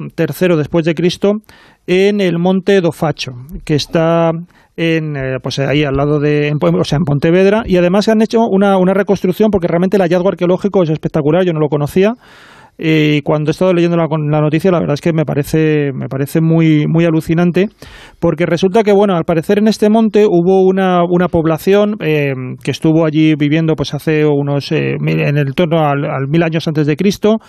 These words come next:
en la Edad del Bronce, luego estuvo, eh, ma-, se mantuvo durante la Edad del Hierro, pero finalmente en, en esta época levantaron un castro en la, en la cima, y luego,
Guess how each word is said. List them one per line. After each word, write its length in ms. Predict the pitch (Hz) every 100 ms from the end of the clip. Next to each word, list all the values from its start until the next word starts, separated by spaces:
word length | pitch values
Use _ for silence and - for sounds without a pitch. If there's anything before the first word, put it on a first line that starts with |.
| -
en 140 | 160 151
la 60 |
Edad 100 | 156
del 160 | 170 170
Bronce, 420 | 185 202 - 220 233 - - - -
luego 360 | 185 190 202
estuvo, 600 | 190 - 190 185 180 175 170 156
eh, 180 | 160 151
ma-, 240 | 147 143 147
se 160 | -
mantuvo 540 | 160 160 190 190 165 151 139
durante 340 | 156 160 151
la 80 | 147
Edad 140 | 165
del 140 | 180 175
Hierro, 320 | 208 202 233 - - - -
pero 200 | 208 240
finalmente 680 | - 214 220 233 220 240 262 233
en, 400 | 170 165 165 165
en 140 | 170
esta 240 | 190 208 214
época 380 | 220 208 226 247 _ _ -
levantaron 480 | 180 175 170 202 202
un 120 | 190
castro 420 | 214 190 - 165 -
en 240 | 175 170
la, 320 | 160 147 139 135 156
en 140 | 156
la 80 | 165
cima, 320 | - 220 240 - _ - - _
y 140 | 208
luego, 460 | 233 240 233 254 247